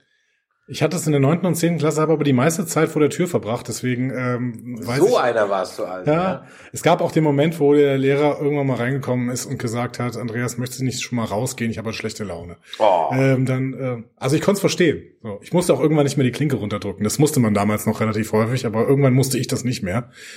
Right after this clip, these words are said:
Speaker 1: äh, weil dann wäre mein Arm irgendwann eingeschlafen. Also das ist meine Erinnerung an,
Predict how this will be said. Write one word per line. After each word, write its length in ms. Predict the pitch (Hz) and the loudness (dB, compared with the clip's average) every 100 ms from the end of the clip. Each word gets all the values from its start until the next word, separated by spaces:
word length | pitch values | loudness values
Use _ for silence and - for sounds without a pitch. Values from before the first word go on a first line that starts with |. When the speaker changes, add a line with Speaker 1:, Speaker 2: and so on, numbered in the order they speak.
| - - | -10 -2
Speaker 1:
äh, 180 | 120 117 | 0 2
weil 380 | 110 113 113 | 2 2 0
dann 320 | 117 117 107 101 | 0 2 2 2
wäre 160 | 107 | 2
mein 160 | 113 107 | 2 2
Arm 180 | 101 110 | 2 0
irgendwann 280 | 101 98 | 0 -6
eingeschlafen. 580 | 92 95 90 - 95 - - - - | -6 -6 -8 -8 -12 -16 -20 -16 0
Also 140 | 139 | 4
das 120 | 175 185 | 4 4
ist 80 | |
meine 260 | 180 160 147 | 4 6 4
Erinnerung 320 | 143 156 139 | 4 2 2
an, 140 | 127 | 0